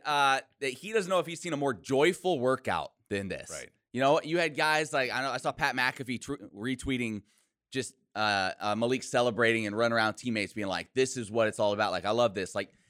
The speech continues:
Speaker 1: that's what a big takeaway people have from
Speaker 2: Right.
Speaker 1: this. It's not just look at the talent, but look at the personality.
Speaker 2: Right.
Speaker 1: Look at how people are drawn to him and have fun with him and how he's enjoying
Speaker 2: Yeah.
Speaker 1: this. It doesn't look like a drudgery, like,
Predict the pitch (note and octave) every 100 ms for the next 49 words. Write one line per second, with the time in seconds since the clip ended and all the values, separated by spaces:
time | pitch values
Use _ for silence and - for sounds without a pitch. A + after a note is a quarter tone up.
0 | _ _ - B2+ G#3+ - F3 C3+ _ B2+
1 | D#3+ F3 - - - - A2+ - C#3 A#2
2 | G2 F2+ E2 F2 D#2 - - A2+ C#3+ F#3+
3 | D#3 D3+ - _ _ _ _ - G#2 E3+
4 | - F#3 - - C#3+ D#3+ G#2 - _ _
5 | _ _ A#2 A2 C#3 F#3 F3 A#2 - -
6 | - D#3+ D3+ C3 - D3 F#2+ - - -
7 | F2+ - _ _ A2 C#3 - D#3 C3 B2
8 | - D3+ - A#2+ A2+ - _ - A2 G#2+
9 | A#2+ C#3+ C3+ A#2+ A2+ - - C#3 D3 A#2+
10 | A2 - _ _ _ - F3 C3 E2 G2+
11 | A2 A2+ E3+ C#3+ G#2 - A#2+ C#3 F#3 A2
12 | D#2+ C2 - B2 B2 D#3 D3 A#2 C3 B2+
13 | A#2+ G#2+ E2+ F2+ A2+ A#2+ G#2 F#2 F2